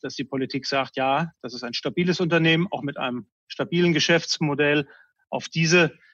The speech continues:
Situation kann sich kein kommerzielles Unternehmen vernünftig vorbereiten, auch mit Reserven. Die Lufthansa ist ja konservativ finanziert. Es geht auch gar nicht um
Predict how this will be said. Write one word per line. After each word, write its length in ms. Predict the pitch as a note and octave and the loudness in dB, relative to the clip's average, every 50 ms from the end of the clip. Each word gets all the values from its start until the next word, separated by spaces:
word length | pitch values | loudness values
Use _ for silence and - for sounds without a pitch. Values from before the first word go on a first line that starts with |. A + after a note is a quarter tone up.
| _ _ | _ _
Situation 1040 | - - C3+ C3+ - C3+ C3 B2+ B2 - - D3 C#3+ D3 D#3 E3+ E3+ E3 E3 - _ _ _ _ | -6 -6 -6 -4 -2 -2 -2 -2 -2 -2 -2 0 2 2 4 2 2 0 -2 -8 _ _ _ _
kann 320 | - - D#3 E3 F3 F3 | -2 -2 0 2 2 2
sich 340 | D3+ D3 B2+ A#2+ - - _ | 2 0 0 -2 -6 -14 _
kein 520 | - - C3+ C3 C#3 C#3+ D3 C#3+ B2 G#2 _ | -4 -2 0 2 2 2 2 0 -4 -6 _
kommerzielles 640 | _ - A#2+ A#2 A#2 A#2 - - C3 C3 B2+ B2+ - | _ -12 -10 -10 -8 -8 -6 -6 -6 -4 -4 -6 -6
Unternehmen 480 | - C#3 B2 B2 A#2+ B2 C3 C3 C#3 | -8 -8 -8 -6 -6 -6 -6 -6 -8
vernünftig 580 | C3+ - - C3 C3 C3 C3 C3 - - - - | -8 -6 -6 -6 -6 -6 -8 -10 -12 -14 -14 -12
vorbereiten, 800 | - - C#3+ D3 D#3 C#3+ C#3 D3+ D3+ D#3 D3+ - E3 D#3 D3+ _ _ _ - - - - - _ - | -8 -8 -8 -6 -8 -4 -2 0 0 0 -2 -4 -4 -4 -6 _ _ _ -20 -20 -20 -20 -20 _ -4
auch 180 | D3+ C#3+ B2 | -4 -4 -2
mit 260 | - C#3 C3 - - - | -4 -6 -6 -6 -10 -12
Reserven. 720 | B2 B2 A#2+ B2+ B2 B2+ C#3 C#3+ D#3+ E3+ D#3+ D3+ C3 _ _ | -8 -6 -2 0 2 2 2 2 2 0 -2 -2 -6 _ _
Die 40 | B2 | -10
Lufthansa 360 | C3+ C3 - - C3+ A#2+ C3 | -10 -10 -8 -8 -6 -6 -6
ist 160 | C3 C#3+ - | -6 -6 -4
ja 80 | - D3 | -6 -6
konservativ 640 | - - D3+ C#3+ C#3+ C#3 C#3 C3+ C#3 - C#3+ C#3 - - | -4 -4 -4 -4 -2 -2 -2 -4 -4 -4 -6 -6 -6 -10
finanziert. 640 | - - D3 D3+ D3+ D#3 - - D#3 D#3 D#3 D3+ - _ - - _ - | -6 -2 2 2 2 2 0 0 2 2 2 2 0 _ -20 -20 _ -6
Es 160 | D#3+ - - | -6 -2 2
geht 240 | F3 F3 - - - | 2 2 2 2 0
auch 200 | D#3+ D3 - - | -2 -2 -2 -2
gar 200 | D3 C#3+ C#3+ D3 | 0 0 0 2
nicht 260 | D#3 D3 B2 - - | 0 -2 -2 -4 -6
um 380 | D3+ C#3 C#3+ C#3 C3+ C3 - | -4 -2 -2 -2 -4 -4 -8